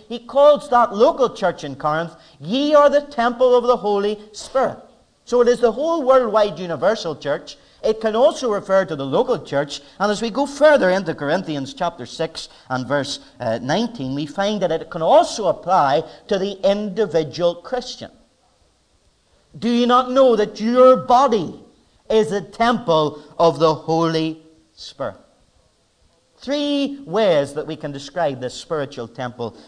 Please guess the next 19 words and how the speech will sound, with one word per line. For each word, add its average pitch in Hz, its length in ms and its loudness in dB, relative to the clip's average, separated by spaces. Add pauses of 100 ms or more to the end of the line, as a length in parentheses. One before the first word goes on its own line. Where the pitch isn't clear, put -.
(100)
today 117 340 -6
that 113 140 -8
the 117 100 -10
Lord 117 360 -6 (220)
dwells 117 380 -4
in. 92 160 -14 (220)
But 208 180 -4
then, 320 360 4 (580)
the 185 140 -4
sixth - 600 -6 (300)
temple, 113 440 -8
and 113 100 -12
it's - 100 -16
important 233 480 -4
not 233 240 -4
to 233 60 -12
confuse 175 460 -14
this 160 220 -6
one 117 260 -10